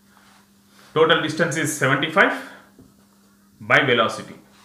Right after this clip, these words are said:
Velocity is fifty. So twenty-five twos are, twenty-five threes are. So this, this is three by two hour.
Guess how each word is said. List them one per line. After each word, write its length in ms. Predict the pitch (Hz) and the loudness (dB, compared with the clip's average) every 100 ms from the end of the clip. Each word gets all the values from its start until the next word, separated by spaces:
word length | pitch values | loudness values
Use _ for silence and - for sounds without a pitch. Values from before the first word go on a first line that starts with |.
| _ _ _ - | _ _ _ -4
Velocity 440 | 143 143 - 127 | 0 0 0 -6
is 140 | 180 | -6
fifty. 340 | - 135 - - - _ _ _ _ - - _ | -8 -8 -8 -14 -16 _ _ _ _ -20 -20 _
So 360 | - - 156 147 | -20 -8 -4 -2
twenty-five 460 | 147 139 143 139 - | 0 -2 0 0 0
twos 200 | 147 143 | -6 -2
are, 160 | 202 - | -2 0
twenty-five 460 | 123 120 147 151 110 | -4 -4 -6 -8 -8
threes 240 | 101 95 | -12 -10
are. 120 | - - _ - _ _ _ - | -12 -16 _ -20 _ _ _ -20
So 240 | - 151 139 | -8 -6 -2
this, 180 | 135 - - | -4 -6 -14
this 180 | 143 139 | -12 -6
is 380 | 165 165 - - _ _ - | -6 -6 -14 -20 _ _ -10
three 160 | 139 | -6
by 180 | 143 135 | -2 -2
two 180 | 135 147 | -2 -4
hour. 260 | - - | -4 -8